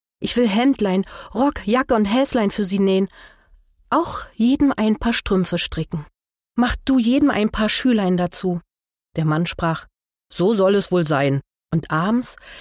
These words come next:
wie sie alles fertig hatten, legten sie die Geschenke statt der zugeschnittenen Arbeit zusammen auf dem Tisch und versteckten sich dann, um mit anzusehen, wie sich die Männlein dazu anstellen würden. Um Mitternacht kamen sie herangesprungen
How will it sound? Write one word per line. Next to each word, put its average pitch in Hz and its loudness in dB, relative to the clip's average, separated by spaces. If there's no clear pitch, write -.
wie 202 -2
sie 180 -2
alles 294 0
fertig 269 -2
hatten, 175 -4
legten 247 2
sie 220 2
die 185 0
Geschenke 233 0
statt 240 -2
der 220 0
zugeschnittenen 233 0
Arbeit 208 -2
zusammen 190 -2
auf - -6
dem 185 -2
Tisch - -6
und 214 0
versteckten 202 -2
sich 170 -4
dann, 170 -4
um 156 -2
mit 165 0
anzusehen, 190 2
wie 208 2
sich 214 0
die 220 2
Männlein 254 2
dazu 220 -2
anstellen 165 0
würden. 156 0
Um 208 4
Mitternacht 208 0
kamen 190 0
sie 196 0
herangesprungen 190 0